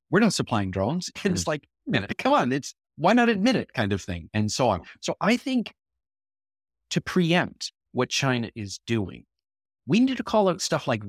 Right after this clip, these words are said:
that more and say, and I think the United States is starting to do this as well, to show that sanctions can be extended to those that are going to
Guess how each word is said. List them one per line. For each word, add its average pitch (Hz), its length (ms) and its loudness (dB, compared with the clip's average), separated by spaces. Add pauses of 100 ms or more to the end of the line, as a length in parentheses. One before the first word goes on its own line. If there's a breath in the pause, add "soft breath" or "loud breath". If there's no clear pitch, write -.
that 113 320 0
more - 340 -14 (800)
and 110 240 -2
say, 104 520 -2 (100)
and 117 240 -2
I 123 60 -2
think 185 160 -6
the 185 60 -2
United 165 120 0
States 151 260 -2
is 123 80 -6
starting 127 280 -2
to 117 240 -6
do 117 200 -4
this 107 240 -2
as 95 160 -4
well, 104 360 0
to - 160 -6
show 135 500 0 (320)
that 123 160 -2
sanctions 185 720 2
can 165 180 -2
be 143 120 2
extended - 960 -2 (460)
to 117 400 0 (300)
those 127 500 0
that 120 260 0
are 113 120 2
going 113 480 2
to 104 400 -4